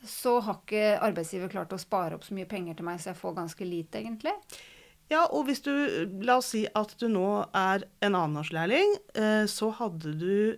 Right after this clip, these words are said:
Speaker 2: eh, tredve og førti prosent av en månedslønn. Nå har du, er du kanskje oppe i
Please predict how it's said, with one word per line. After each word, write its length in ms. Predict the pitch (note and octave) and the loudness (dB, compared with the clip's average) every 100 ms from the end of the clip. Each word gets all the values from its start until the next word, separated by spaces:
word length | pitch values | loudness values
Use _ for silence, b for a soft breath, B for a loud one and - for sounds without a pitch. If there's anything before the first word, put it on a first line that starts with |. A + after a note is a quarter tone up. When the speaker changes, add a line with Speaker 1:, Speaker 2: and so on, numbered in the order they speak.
| - | -4
Speaker 2:
eh, 960 | - G3 G3 G3 F#3+ G3 F#3+ F#3+ F#3+ F#3+ F#3+ | -2 0 2 2 2 2 0 0 0 -2 -6
tredve 440 | - A#3+ E3+ D3+ F3+ | -2 0 0 -2 -2
og 80 | |
førti 340 | - D#3 - F3 | -2 -4 -2 -4
prosent 540 | F#3 F#3 E3 E3+ - | -2 0 0 -2 -4
av 160 | - F3+ | -4 -2
en 80 | F#3+ | 0
månedslønn. 560 | D3+ C3+ - D#3+ D#3+ D#3 B B B B B B B _ _ | 0 -4 -2 2 0 -2 B B B B B B B _ _
Nå 160 | G3 F3+ | 2 4
har 160 | F#3+ F#3 | 2 4
du, 280 | G3 G3 G3 - - _ _ - | 6 4 0 -6 -20 _ _ -2
er 120 | F#3+ | 0
du 80 | G3 | 0
kanskje 360 | G#3 D#3+ - | 0 0 0
oppe 320 | F#3+ F#3 _ D#3+ | -2 -4 _ 0
i 140 | F3 | 2